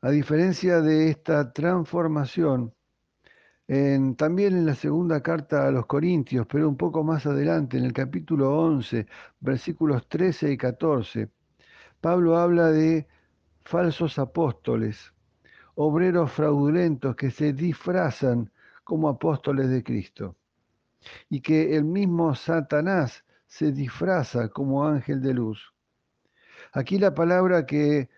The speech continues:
está usando Pablo originalmente en griego, en griego, eh,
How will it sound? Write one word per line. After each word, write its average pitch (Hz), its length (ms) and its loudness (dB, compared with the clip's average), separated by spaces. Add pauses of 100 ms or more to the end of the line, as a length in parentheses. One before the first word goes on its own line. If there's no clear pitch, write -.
(120)
está 175 300 -2
usando 156 440 0
Pablo 131 540 2
originalmente 151 960 0
en 135 100 -2
griego, 135 580 0
en 127 120 -2
griego, 131 640 0 (640)
eh, 139 600 0